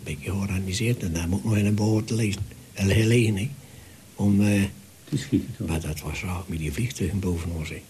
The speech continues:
Speaker 2: Ja.
Speaker 1: Oh, dat was een leven verschrikking.
Speaker 2: Wel een beetje geknepen, toch?
Speaker 1: Ja, ja, ik weet niet zeker. Wat wordt dat?
Speaker 2: Mhm.
Speaker 1: Dat is een overmacht, daar kun je tegen aan.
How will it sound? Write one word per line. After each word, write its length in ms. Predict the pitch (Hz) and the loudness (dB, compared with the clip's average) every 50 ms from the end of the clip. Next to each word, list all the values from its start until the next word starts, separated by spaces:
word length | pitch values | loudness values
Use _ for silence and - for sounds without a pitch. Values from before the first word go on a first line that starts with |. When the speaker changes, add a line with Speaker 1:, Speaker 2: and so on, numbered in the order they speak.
| - - - | -20 -18 -8
Speaker 2:
Ja. 180 | - - 78 82 95 120 - - - - - - - - - - - - - - - - | -6 -4 -4 -2 -4 -6 -8 -14 -20 -20 -20 -20 -20 -20 -20 -20 -20 -20 -20 -20 -20 -16
Speaker 1:
Oh, 260 | - - - 92 101 98 98 - - - | -10 -8 -8 -8 -8 -10 -12 -14 -16 -16
dat 180 | - - 80 - | -14 -12 -12 -10
was 200 | - 73 71 71 | -8 -8 -6 -6
een 80 | 73 71 | -4 -4
leven 260 | - 85 78 71 69 | -4 -4 -4 -4 -4
verschrikking. 400 | 69 69 - - 120 139 - - - - - - - - - - - - - - - - - - - - - | -6 -6 -8 -6 -8 -8 -8 -10 -16 -20 -20 -20 -20 -20 -20 -20 -20 -20 -20 -20 -20 -20 -20 -20 -20 -8 -2
Speaker 2:
Wel 140 | 113 98 | 0 2
een 60 | 95 92 | 2 4
beetje 260 | 98 101 95 101 98 | 4 4 2 2 0
geknepen, 500 | 98 98 - 107 101 87 80 - - - | -2 0 0 2 2 2 0 -2 -4 -6
toch? 100 | - 85 92 | -6 -4 -2
Speaker 1:
Ja, 200 | 113 117 107 101 - - - - | -2 -2 -2 -4 -6 -10 -14 -6
ja, 300 | - 107 78 73 73 71 | -2 -2 0 0 0 -2
ik 100 | 73 71 | -4 -2
weet 240 | - 110 120 139 143 | 2 2 2 2 2
niet 140 | - 90 85 | 0 -2 0
zeker. 300 | - 98 107 - 101 95 | 2 2 2 2 2 2
Wat 200 | 90 87 85 87 | 2 0 0 2
wordt 160 | 107 131 151 | 2 4 4
dat? 160 | 151 135 139 - - - - - - - - - - - - - - - - - - - - - - - - - - - - - - - | 4 4 2 0 -6 -12 -20 -20 -20 -20 -20 -20 -20 -20 -20 -20 -20 -20 -20 -20 -20 -20 -20 -20 -20 -20 -20 -20 -20 -20 -20 -20 -14 -8
Speaker 2:
Mhm. 220 | - 113 92 92 104 135 - - - - - - - - - - - | -6 -4 -2 -2 -4 -4 -6 -8 -14 -20 -20 -20 -20 -20 -20 -20 -18
Speaker 1:
Dat 180 | - - - 71 | -16 -12 -6 -4
is 140 | 78 78 | -2 -2
een 120 | 76 78 80 | 0 0 0
overmacht, 480 | 80 78 78 85 95 87 85 85 - | 0 0 0 -2 -2 -2 -2 -4 -6
daar 80 | - 87 | -8 -8
kun 180 | - - 82 82 | -4 -2 -2 -2
je 80 | 80 | -2
tegen 300 | 78 - 82 78 76 87 76 | -2 -4 -4 -4 -4 -4 -6
aan. 100 | 69 | -6